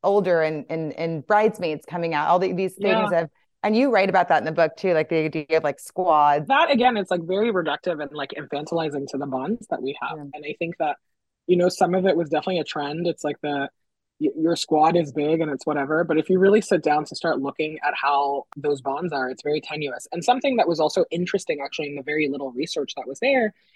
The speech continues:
Speaker 2: is kind of like romantic relationships. Friendship has a seven-year turnover. Every seven years,
Speaker 1: Interesting.
Speaker 2: people, and that's like, and it, honestly, if you think about it, it makes sense. It's like,
Speaker 1: Yeah, I
Speaker 2: you
Speaker 1: would
Speaker 2: know,
Speaker 1: say,
Speaker 2: you
Speaker 1: I
Speaker 2: go
Speaker 1: would have
Speaker 2: from
Speaker 1: said
Speaker 2: high
Speaker 1: probably
Speaker 2: school
Speaker 1: that.
Speaker 2: to early adulthood.
Speaker 1: Yeah,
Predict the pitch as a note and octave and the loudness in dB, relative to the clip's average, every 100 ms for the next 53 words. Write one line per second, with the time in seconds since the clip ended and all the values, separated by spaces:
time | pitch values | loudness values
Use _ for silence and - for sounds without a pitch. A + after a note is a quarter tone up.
0 | _ _ - F3 - - C4 D#4 G#3+ F3 | _ _ 2 2 2 0 2 2 4 4
1 | D#3+ D#3 D3+ D#3 E3+ - C#3 C#3 C#3+ C#3+ | 4 -2 -2 -2 -4 -2 -2 0 -4 -4
2 | C#3 B2+ - - D#3+ F3 F3+ - D3+ C#3 | -4 -4 -8 -2 0 2 -2 -2 -6 -6
3 | - D3+ D3+ D3 C#3 C3 - _ - G#3+ | -4 -6 -4 -6 -6 -8 -14 _ -18 -12
4 | C4 D4+ _ _ _ _ _ F#3 E3+ F3+ | -10 -12 _ _ _ _ _ -2 4 6
5 | F3+ - D3+ D#3+ D3+ D3 D3 G#3+ F#3+ F3+ | 6 2 0 0 -2 0 -2 -2 0 2
6 | F#3 D#3+ D#3+ D#3 _ _ _ _ _ _ | 4 4 2 0 _ _ _ _ _ _
7 | _ G#3 A#3+ C4+ E4 - C#4 - - C4 | _ 2 4 6 4 4 4 4 2 0
8 | - _ _ D4+ - _ D4+ G4+ G#4+ G4+ | -2 _ _ 0 0 _ 4 4 6 6
9 | D4+ B3 B3+ C#4+ C4+ F#3+ G3+ G3 - D4 | 6 2 2 4 2 0 -2 -4 -6 -10
10 | D3 - - F3+ F3 E3+ - _ _ A3+ | -10 -14 -8 -4 0 0 0 _ _ -4
11 | C#4 C#4 C4+ G3 E3 F#3 G3+ G3 A3 C4 | 0 2 2 4 6 6 8 8 10 8
12 | A3 - B3 B3+ G3 C4+ C4 B3+ B3 A3+ | 8 6 6 6 6 6 6 4 0 -2
13 | A3 A#3 B3 B3 A3 D4 - F#3 F#3+ E3+ | -2 -2 -2 -2 -2 -4 -4 -2 2 2
14 | C#3+ C#3 | 0 -6